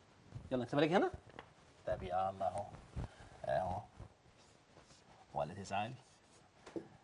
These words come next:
اهو. يلا قطعيها هنا. يلا. <clears throat>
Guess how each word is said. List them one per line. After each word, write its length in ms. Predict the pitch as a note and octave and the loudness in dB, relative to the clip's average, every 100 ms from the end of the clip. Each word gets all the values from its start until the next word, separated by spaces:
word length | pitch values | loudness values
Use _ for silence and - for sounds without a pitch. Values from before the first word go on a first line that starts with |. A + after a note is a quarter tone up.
| - - - | -12 -10 -8
اهو. 160 | - G2+ B2 - - - - | -4 -4 -6 -12 -18 -20 -2
يلا 220 | G#2+ G2 | 2 2
قطعيها 300 | - - G#2 | 0 6 6
هنا. 200 | G#2 G2+ - - - - - - - - - - - - | 6 -6 -10 -18 -20 -20 -20 -20 -20 -20 -20 -20 -20 -10
يلا. 140 | - - - - - - - - | -6 -6 -8 -12 -14 -18 -10 2
<clears throat> 100 | F3 | 2